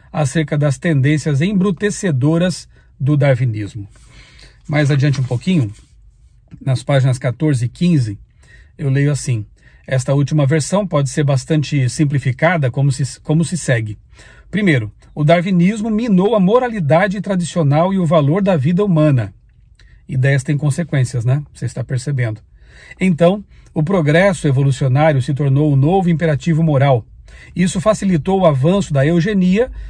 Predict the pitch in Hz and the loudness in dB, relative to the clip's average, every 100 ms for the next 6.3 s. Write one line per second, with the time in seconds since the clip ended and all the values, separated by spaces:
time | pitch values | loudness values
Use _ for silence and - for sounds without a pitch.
0 | - - 147 - 151 180 160 156 165 160 | -16 -4 -2 0 2 2 2 2 2 2
1 | 147 190 185 151 160 180 160 160 143 220 | 0 0 0 0 0 -2 -2 0 -2 -4
2 | 202 165 156 143 143 131 120 101 - - | -2 2 2 4 2 2 0 -4 -10 -16
3 | - - - - - - - - - - | -16 -18 -18 -20 -20 -18 -18 -18 -20 -20
4 | - - 160 170 262 202 170 151 147 160 | -20 -4 0 0 0 0 0 2 2 0
5 | 202 151 131 - 170 147 - 175 170 143 | -2 -4 -4 -2 0 0 0 2 2 2
6 | 135 131 117 | 2 2 0